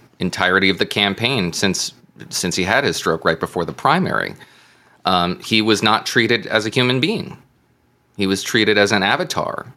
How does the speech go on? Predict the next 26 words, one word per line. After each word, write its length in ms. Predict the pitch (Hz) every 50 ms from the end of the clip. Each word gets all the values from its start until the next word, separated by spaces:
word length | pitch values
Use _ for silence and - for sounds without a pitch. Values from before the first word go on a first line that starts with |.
| _ _ _ _ _ _ _ _ _ _ _
for 240 | _ - 101 92 90
a 60 | 90
variety 500 | 85 92 95 92 98 101 98 98 92 90
of 340 | 87 85 85 - - - - - _
s-, 280 | - - - - - -
of, 520 | - 82 76 73 71 - - - - -
uh, 280 | 80 69 60 57 53 60 - - -
sort 320 | - - - - 107 95
of 100 | 90 85 -
ill-defined 960 | 123 117 110 110 92 104 87 - - - 101 101 95 95 92 90 85 80 -
prejudices. 760 | - - 101 92 90 85 76 - - - - - - - - - - _ _ - - - - _ _ _
He 80 | - 107
was 160 | 101 98 104
also 300 | 110 131 160 - 240 104
treated 360 | - - 98 85 90 107 113
as 160 | 98 95 95
a 60 | 107 95
tool 460 | - 156 202 294 - 69 73 76 - - _ _ _ _ _ _ _ _ -
to 400 | - 110 101 95 95 95 87 - - _ _ _ -
win 240 | 101 104 104 101
the 100 | 98 98
Democrats 720 | 87 98 92 95 90 - - 90 87 85 - - - - - - _ _ _
the 80 | - 95
United 240 | 90 90 87 85 82
States 280 | - - 85 82 -
Senate, 340 | - - 69 62 87 - -